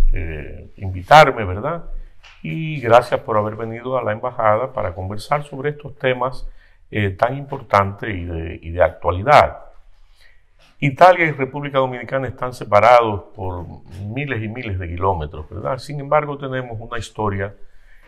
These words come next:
eh, que nos une. Italia, que es un país sumamente diverso y que además es, eh, un país que está conformado por muchas regiones que podrían ser países en sí mismos, como efectivamente lo fueron aquellas ciudades-estado,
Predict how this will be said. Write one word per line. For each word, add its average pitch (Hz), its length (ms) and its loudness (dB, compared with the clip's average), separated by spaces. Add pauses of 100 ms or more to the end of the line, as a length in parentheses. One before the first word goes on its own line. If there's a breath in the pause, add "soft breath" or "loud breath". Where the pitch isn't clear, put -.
(180 soft breath)
eh, 98 320 2
que 95 80 -6
nos 92 200 -6
une. 92 300 -6 (720)
Italia, 131 760 8 (120)
que - 100 -8
es 90 60 -4
un 107 140 -8
país 107 240 4
sumamente 113 560 -8
diverso 113 640 -2 (200)
y - 120 -14
que - 100 -6
además 120 560 -6
es, - 580 -14 (420 soft breath)
eh, 107 140 -2
un 123 200 -12
país 131 240 2
que 120 100 -6
está 120 260 -2
conformado 123 1040 -4
por 104 300 -2
muchas 131 420 -4
regiones 131 480 -6
que 107 100 -8
podrían 107 480 -4
ser 135 300 -6
países 120 400 0
en 101 100 -4
sí 110 140 -10
mismos, 120 420 -6
como 87 220 -6
efectivamente 101 720 -6
lo 98 80 -6
fueron 120 440 -2
aquellas 101 340 -10
ciudades-estado, 98 960 4